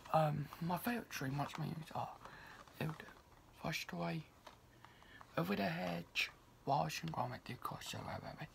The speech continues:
those three, I love those three, like, those three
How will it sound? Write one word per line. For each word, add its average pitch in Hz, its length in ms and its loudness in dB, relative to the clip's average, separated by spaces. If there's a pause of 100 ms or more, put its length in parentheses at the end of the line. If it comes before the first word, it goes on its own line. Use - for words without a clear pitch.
(460)
those 147 260 4 (220)
three, 135 380 0 (840)
I - 80 4
love - 320 -2
those - 380 -6
three, 73 260 -6
like, - 180 -4 (120)
those 156 560 -2
three - 260 -4